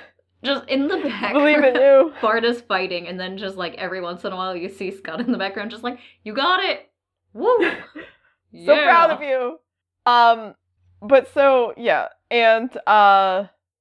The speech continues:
Speaker 2: and now in addition to doing, like, the, uh, the Harley-centric Birds of Prey, which I'm also mad about 'cause it's, like, this big thing that it's like, oh, there's, like,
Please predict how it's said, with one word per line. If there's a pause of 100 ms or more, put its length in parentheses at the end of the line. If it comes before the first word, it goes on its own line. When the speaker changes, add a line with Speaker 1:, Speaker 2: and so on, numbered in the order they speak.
(160)
Speaker 2:
and
now
in
addition
to
doing,
like,
the,
uh, (500)
the (640)
Harley-centric
Birds
of
Prey, (160)
which
I'm
also
mad
about
'cause
it's,
like,
this
big
thing
that
it's
like,
oh,
there's,
like,